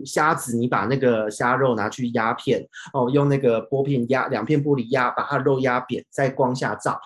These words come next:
还是发现雾雾的，有白色的这个斑块，有阴影存在，那个都是病毒的这个结节。就发现说，你就算加了U V，还是没有办法改善现场实际的状况。所以在水产养殖，其实这一块就会变成它只能做单向式的，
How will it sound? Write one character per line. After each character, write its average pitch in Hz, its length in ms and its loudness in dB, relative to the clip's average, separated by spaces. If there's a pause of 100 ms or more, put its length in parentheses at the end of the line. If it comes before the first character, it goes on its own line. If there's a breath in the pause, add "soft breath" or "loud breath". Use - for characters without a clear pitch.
(140)
还 170 140 0
是 147 220 -2
发 143 160 2
现 143 280 2
雾 151 240 4
雾 127 80 0
的， 117 180 -2
有 101 160 -2
白 104 200 -2
色 123 220 2
的 107 100 0
这 120 120 -2
个 - 60 -4
斑 117 260 -2
块， 123 280 -2
有 113 200 -2
阴 135 160 0
影 101 160 -2
存 95 220 -6
在， 113 220 -2 (140 loud breath)
那 190 100 2
个 185 60 6
都 170 100 2
是 165 80 -2
病 147 180 4
毒 123 120 2
的 117 120 2
这 - 120 0
个 120 80 -2
结 101 240 -4
节。 98 400 -8 (340 loud breath)
就 247 100 4
发 220 200 0
现 214 180 4
说， 185 200 2
你 110 240 -4
就 120 180 0
算 135 120 2
加 120 120 0
了 107 80 0
U 107 180 -4
V， 107 240 -10 (300)
还 120 160 0
是 131 100 -6
没 131 80 4
有 107 60 2
办 110 100 0
法 113 80 2
改 101 140 -4
善 110 240 -2
现 120 260 0
场 95 240 -6
实 - 180 -12
际 95 180 -8
的 95 60 -8
状 92 260 -6
况。 - 200 -6 (360 loud breath)
所 240 120 0
以 208 40 4
在 214 120 4
水 165 160 4
产 160 80 4
养 107 180 0
殖， 98 160 -10
其 107 180 -4
实 120 100 -4
这 135 140 2
一 127 100 4
块 123 160 0
就 131 100 2
会 120 40 4
变 120 180 2
成 104 80 -4
它 143 160 -2
只 147 160 -6
能 104 100 -4
做 123 160 -2
单 107 160 -4
向 101 200 -4
式 - 180 -16
的， - 80 -16